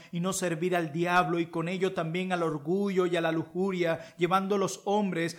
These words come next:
a imitarte en lo malo." Es poco frecuente encontrar alguna mujer que entienda realmente el efecto que tiene su forma de vestir sobre los demás. Ciertamente son muchas las mujeres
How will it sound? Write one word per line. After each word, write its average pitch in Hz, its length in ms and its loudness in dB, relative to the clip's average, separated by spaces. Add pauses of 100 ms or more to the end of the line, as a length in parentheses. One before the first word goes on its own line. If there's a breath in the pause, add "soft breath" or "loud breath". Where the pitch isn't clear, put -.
(120 loud breath)
a 185 100 -4
imitarte 185 640 2
en 185 120 0
lo 170 100 2
malo." 165 600 -2 (680)
Es - 180 -12
poco 165 360 -2
frecuente 170 580 -2
encontrar 165 560 -2
alguna 170 340 -2
mujer 170 720 -6
que 180 80 0
entienda 180 500 0
realmente 175 580 -2
el 175 60 0
efecto 185 540 -2
que 180 100 -2
tiene 185 220 -2
su 180 160 -8
forma 185 400 0
de 175 80 -4
vestir 190 400 -4
sobre 180 260 -2
los 170 200 -2
demás. 165 500 -4 (280 soft breath)
Ciertamente 190 720 -2
son 185 260 0
muchas 202 440 0
las 180 200 -2
mujeres 180 520 -2